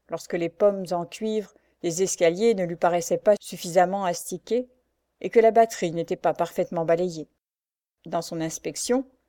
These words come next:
il s'arrêtait devant chaque pièce de canon et il la contemplait amoureusement,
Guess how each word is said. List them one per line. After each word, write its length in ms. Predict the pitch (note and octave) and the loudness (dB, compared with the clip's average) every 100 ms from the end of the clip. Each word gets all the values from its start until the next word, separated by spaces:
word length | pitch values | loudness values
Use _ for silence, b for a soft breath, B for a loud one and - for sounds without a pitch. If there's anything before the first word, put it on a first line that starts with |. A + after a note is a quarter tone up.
| _ _ G#3 | _ _ -10
il 80 | |
s'arrêtait 520 | G3 C#4 B3+ B3 F#3 D#3 | -2 2 4 2 2 0
devant 240 | D#3+ E3+ | 0 -6
chaque 360 | - D4+ D4 - | -2 0 -2 0
pièce 280 | C4+ C4+ | 4 4
de 100 | G3+ | 4
canon 380 | G#3+ A3+ G#3 D#3+ - _ _ - | 2 2 2 -4 -10 _ _ -4
et 80 | |
il 80 | G#3+ | 2
la 100 | A3 | 2
contemplait 680 | A3 B3+ B3 A3+ G#3 D#3+ D3+ | 2 0 0 -2 -2 -4 -2
amoureusement, 760 | - B3 A#3 G#3 F#3 F#3 F#3+ | 0 0 2 0 -2 -4 -8